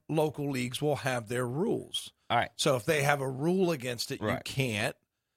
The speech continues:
Speaker 1: It's just like in, in, ba-, in, in high
Speaker 2: One hundred percent
Speaker 1: school.
Speaker 2: agree. If, if
Speaker 1: In
Speaker 2: you
Speaker 1: high
Speaker 2: have a
Speaker 1: school.
Speaker 2: printed out or documented
Speaker 1: Yeah,
Speaker 2: rules,
Speaker 1: like in high
Speaker 2: everybody
Speaker 1: s-,
Speaker 2: has
Speaker 1: yeah.
Speaker 2: separate rules,
Speaker 1: In
Speaker 2: right?
Speaker 1: high school, in high school baseball, you can courtesy run for the catcher. That rule's in the rule book.
Speaker 2: All right.
Speaker 1: You know,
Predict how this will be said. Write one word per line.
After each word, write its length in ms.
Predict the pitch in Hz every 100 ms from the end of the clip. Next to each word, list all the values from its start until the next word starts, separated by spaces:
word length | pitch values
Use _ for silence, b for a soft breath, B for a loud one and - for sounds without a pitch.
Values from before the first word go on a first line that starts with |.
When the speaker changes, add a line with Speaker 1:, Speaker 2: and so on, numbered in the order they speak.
| _ -
Speaker 1:
It's 180 | 131
just 220 | - 131 151
like 240 | 127 117
in, 180 | 139 131 -
in, 180 | 131 117
ba-, 180 | 135 131
in, 200 | 123 131
in 140 | 151
high 40 |
Speaker 2:
One 20 | 151
hundred 60 | 151
percent 60 | 135 147
Speaker 1:
school. 20 | 127
Speaker 2:
agree. 260 | 120 101
If, 120 | 104 107
if 160 | 107
Speaker 1:
In 120 | 156
Speaker 2:
you 40 | 131
Speaker 1:
high 60 | 139
Speaker 2:
have 40 |
a 40 | 127
Speaker 1:
school. 120 | -
Speaker 2:
printed 280 | 156 165 165
out 260 | 156 156 -
or 100 | 113
documented 580 | 120 131 - 143 143 156
Speaker 1:
Yeah, 120 | 151
Speaker 2:
rules, 80 | 185
Speaker 1:
like 160 | - 214
in 80 |
high 60 | 190
Speaker 2:
everybody 240 | - 147
Speaker 1:
s-, 40 | 147
Speaker 2:
has 320 | 135 123 120 - - 82
Speaker 1:
yeah. 180 | 117 117
Speaker 2:
separate 240 | 123 117 165
rules, 240 | 160 95
Speaker 1:
In 80 | -
Speaker 2:
right? 60 | 135
Speaker 1:
high 120 | 175
school, 260 | - 190 165
in 100 | 139
high 160 | 143
school 220 | 143 160
baseball, 400 | 139 135 - 143
you 160 | 123 123
can 160 | 131 120
courtesy 420 | 127 127 135 156
run 300 | 127 123 123
for 100 | 135
the 100 | 143
catcher. 380 | - 180 - 98
That 200 | 101 120
rule's 340 | 120 131 135
in 80 | 139
the 100 | 147
rule 220 | 156 175
book. 300 | - - - -
Speaker 2:
All 80 |
right. 120 | 131 131
Speaker 1:
You 60 |
know, 220 | 98 120